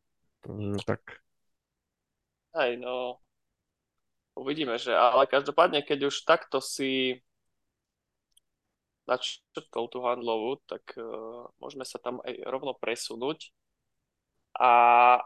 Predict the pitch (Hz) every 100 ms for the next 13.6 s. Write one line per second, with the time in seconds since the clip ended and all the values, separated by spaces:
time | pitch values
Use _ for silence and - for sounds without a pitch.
0 | - - 156 147 127 127 117 - 139 131
1 | - - 69 - - - 76 135 147 139
2 | 135 - 120 - 123 120 - 117 120 -
3 | 123 123 127 131 131 127 127 123 123 _
4 | _ _ _ _ _ _ _ _ _ _
5 | _ 120 120 - 123 123 123 123 123 127
6 | 127 - 127 - 127 127 135 - 127 -
7 | - 135 139 135 - 127 - 135 131 123
8 | 135 131 - 131 - - - - - _
9 | _ - - - - - 123 - 135 123
10 | 127 127 131 117 - 117 120 - _ _
11 | _ _ _ _ - - - - - 120
12 | - 117 117 - 107 - - - 120 -
13 | 113 113 113 127 127 120